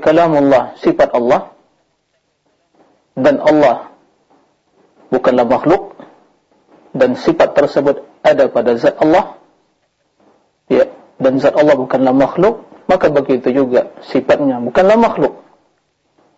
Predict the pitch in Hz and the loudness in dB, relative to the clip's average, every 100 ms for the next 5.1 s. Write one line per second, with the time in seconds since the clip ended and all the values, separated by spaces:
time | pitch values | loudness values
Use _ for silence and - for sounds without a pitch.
0 | _ _ _ - 120 117 180 208 196 190 | _ _ _ -8 -4 -2 0 2 2 2
1 | 226 247 240 226 214 254 - - - _ | 0 0 0 0 0 -2 -2 -6 -6 _
2 | _ - - _ 170 180 180 208 175 160 | _ -20 -20 _ 0 2 0 0 2 2
3 | 185 214 202 196 175 185 202 214 - 214 | 2 2 0 2 2 2 0 -2 -4 0
4 | 202 202 - 185 170 147 131 - 117 - | 0 0 0 0 2 0 -2 -2 -6 -6
5 | - | -12